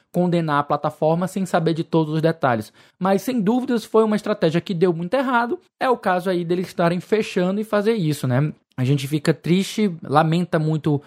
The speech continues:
por streamers como a Tia Kátia, como também os outros que a gente também vai colocar aqui pra vocês, como a comunidade feminina gamer,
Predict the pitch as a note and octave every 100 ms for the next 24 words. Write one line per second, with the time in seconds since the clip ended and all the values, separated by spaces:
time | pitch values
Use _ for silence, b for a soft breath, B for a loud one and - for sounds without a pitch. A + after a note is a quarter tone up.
0 | - E3+ F3+ F#3 F#3 D#3+ - E3 E3 D3+
1 | - - F3+ E3+ - D#3+ - D3+ D3 D3+
2 | - D#3+ E3 E3 D#3+ D#3+ D#3 D3 D3+ C#3+
3 | C#3+ C#3+ - B D3+ D3+ D3 E3+ C#3+ D3
4 | C#3+ D3 D3 D3 B2 C#3+ E3+ - D3+ D3
5 | C#3+ C#3+ C#3 C3+ D#3 - C#3 C3 B2+ C#3+
6 | C#3 C3+ C3+ B2+ C#3+ C#3 C#3 B2 B2+ E3
7 | D#3+ C#3+